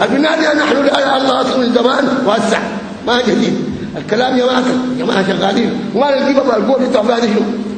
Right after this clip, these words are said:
هسه ده مش لا لا في الدين. مش ده، ده مش كتمان الحق. ها؟ فواحد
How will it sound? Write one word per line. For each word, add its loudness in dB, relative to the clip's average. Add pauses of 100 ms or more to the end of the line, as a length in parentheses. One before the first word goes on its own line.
هسه 0
ده 2
مش 2
لا 0
لا 0
في 0
الدين. 0 (500)
مش 0
ده، 2 (360)
ده 2 (140)
مش 0 (440)
كتمان 0
الحق. 0 (320)
ها؟ -2 (1400)
فواحد 2